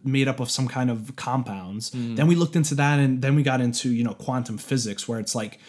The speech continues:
Speaker 1: even the atoms are made up of things.
Speaker 2: Mm-hmm.
Speaker 1: There's quarks that move around, and the quarks are made up of things.
Speaker 2: Yeah.
Speaker 1: So, like, you go infinitely deep, but it's like, is there an end to that? Or is it that when we look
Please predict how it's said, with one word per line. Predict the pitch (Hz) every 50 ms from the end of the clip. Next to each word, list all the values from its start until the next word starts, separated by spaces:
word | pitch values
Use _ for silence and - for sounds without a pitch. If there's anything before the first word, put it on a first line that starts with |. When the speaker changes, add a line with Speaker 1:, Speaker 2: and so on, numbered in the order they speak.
| - - -
Speaker 1:
even | 170 156 156 151
the | 135 - - 131
atoms | 147 175 175 151 139 135
are | 135 123
made | 127 123 120
up | 113 - 127
of | -
things. | - - 117 107 101 101 101 98 - -
Speaker 2:
Mm-hmm. | - 131 117 110 113 107
Speaker 1:
There's | 117 131 -
quarks | - - 175 196 202 160 - -
that | - 135
move | 131 131 131 117
around, | 117 113 110 120
and | 143 160
the | 156
quarks | 151 - 262 294 320 - - 240
are | 208
made | 190 175 156 147
up | 135 139
of | 131 -
things. | - 135 120 110 110 107 -
Speaker 2:
Yeah. | 123 127 127 127 117
Speaker 1:
So, | 107 - 175 160
like, | 160 160 156 143 -
you | - 165 175
go | 147 180 180 165 - -
infinitely | - 165 175 170 - - 175 160 135 131 139 131
deep, | 110 - 143 160 202 175 - - - - - _ - - - -
but | - 156 151
it's | 151 - -
like, | 156 143 - - - _ _ -
is | 151 127 -
there | - 139 135 135
an | 123 120 -
end | 120 120 123 151 185 202 196 - - - - -
to | - - 147 139 135 135 135 135 131 123 117 -
that? | 127 127 139 180 214 233 - - _ _ _ _ _ _ _ _ _ _
Or | - 139 156 151 147 143 - - - _ _ _ -
is | 147 156 147 147 175
it | 165 139 147
that | 160 143 143 139 143 -
when | 139 143 147 147 143
we | 143 143 139
look | 127 127 139 160 165 -